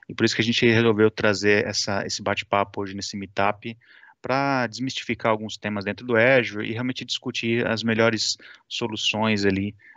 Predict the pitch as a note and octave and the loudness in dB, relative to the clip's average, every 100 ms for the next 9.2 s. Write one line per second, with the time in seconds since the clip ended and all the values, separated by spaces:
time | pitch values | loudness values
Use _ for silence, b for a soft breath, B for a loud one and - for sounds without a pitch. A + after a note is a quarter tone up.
0 | b G2+ G#2 - G2+ G2+ G2 G2 G2+ F#2+ | b -2 -2 -4 -4 0 0 0 -2 -2
1 | - G#2 G2+ - A2 G2+ G#2 G2+ - G#2+ | 0 4 4 2 -2 0 0 -2 -2 -4
2 | G#2+ - F2+ E2 - - _ _ _ _ | -2 -2 -4 -2 -2 -4 _ _ _ _
3 | _ _ _ _ _ _ _ _ _ _ | _ _ _ _ _ _ _ _ _ _
4 | - b b b b b b b b b | -20 b b b b b b b b b
5 | _ _ C3 B2 B2 B2+ B2+ - - - | _ _ 4 4 6 4 4 0 -10 0
6 | A#3 C4 - D3 C#3+ - - C3 B2 - | 4 4 4 4 4 2 -2 -4 -4 0
7 | A#2 A#2 - - G#2+ G#2+ G#2 - A2+ G#2 | 0 2 -2 -2 -2 0 0 0 -2 0
8 | G#2 B2 - G#2+ G#2 A2+ G2+ A#2+ C3+ G#2+ | 0 0 0 -2 0 0 2 4 2 -2
9 | F#2+ | -10